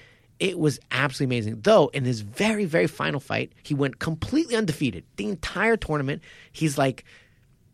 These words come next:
unreal. And, uh, um,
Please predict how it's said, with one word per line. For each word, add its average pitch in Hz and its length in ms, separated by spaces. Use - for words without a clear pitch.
unreal. 160 440
And, 156 300
uh, 131 300
um, 117 380